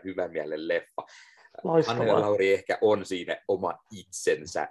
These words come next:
Speaker 1: mutta Johanna Vuoksenmaa onnistui tekemään jälleen todella hyvää, hyvän tällaisen, ö,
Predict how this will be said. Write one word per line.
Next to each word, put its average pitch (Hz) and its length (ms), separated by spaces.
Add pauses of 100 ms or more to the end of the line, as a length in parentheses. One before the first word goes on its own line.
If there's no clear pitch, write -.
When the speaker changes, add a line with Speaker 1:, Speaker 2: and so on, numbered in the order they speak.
(100)
Speaker 1:
mutta 87 420
Johanna 120 360
Vuoksenmaa 78 520
onnistui 80 400
tekemään 80 360
jälleen 87 400
todella 78 380
hyvää, 98 380 (440)
hyvän 110 220
tällaisen, 78 440
ö, 73 340